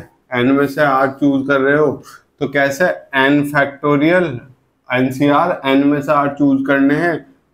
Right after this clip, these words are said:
R factorial into n minus r factorial। ये तो हो गया number of events in favor।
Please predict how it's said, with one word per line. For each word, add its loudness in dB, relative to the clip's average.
R 0
factorial 0
into 2
n 0
minus 0
r 0
factorial। -6
ये 2
तो -2
हो 0
गया 2
number 2
of 0
events 0
in -2
favor। 0